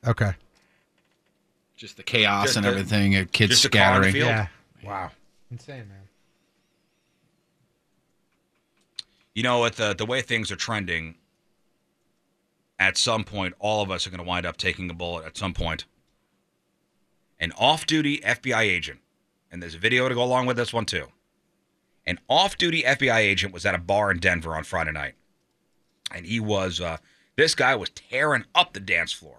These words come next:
Speaker 3: with some sweet moves. And at one point, he even did a backflip.
Speaker 1: Killing it.
Speaker 3: But in the process, his gun fell out of his pants.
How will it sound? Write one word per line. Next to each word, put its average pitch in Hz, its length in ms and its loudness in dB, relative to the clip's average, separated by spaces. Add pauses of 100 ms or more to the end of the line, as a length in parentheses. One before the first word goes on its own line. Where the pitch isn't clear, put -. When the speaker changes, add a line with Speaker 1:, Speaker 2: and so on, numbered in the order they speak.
(100)
Speaker 3:
with - 120 -20
some - 100 -12
sweet - 420 2
moves. 90 460 -10 (2250)
And 95 120 -6
at 101 60 -6
one 240 180 4
point, 120 320 0
he 143 80 2
even 180 140 -2
did 127 120 -2
a 92 60 -6
backflip. - 580 -4 (1120)
Speaker 1:
Killing 190 340 2
it. 107 140 -8 (800)
Speaker 3:
But 123 120 0
in 127 60 -2
the 120 60 -8
process, 147 600 0
his 104 160 -10
gun 127 480 2
fell 127 180 -2
out 123 140 0
of 110 60 -6
his 104 60 -8
pants. 110 520 0